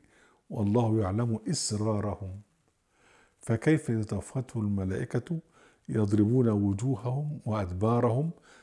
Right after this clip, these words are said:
ذلك بأنهم اتبعوا ما أسخط الله وكرهوا رضوانه فأحبط أعمالهم". يعني ستة وعشرين إلى تمانية وعشرين من سورة محمد. "فكيف إذا توفتهم الملائكة يضربون وجوههم"،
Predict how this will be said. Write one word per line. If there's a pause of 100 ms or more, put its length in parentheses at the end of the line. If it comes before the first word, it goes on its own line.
(200)
ذلك
بأنهم
اتبعوا
ما
أسخط
الله (460)
وكرهوا
رضوانه
فأحبط
أعمالهم". (460)
يعني
ستة
وعشرين
إلى
تمانية
وعشرين
من
سورة
محمد. (600)
"فكيف
إذا
توفتهم
الملائكة (160)
يضربون
وجوههم"،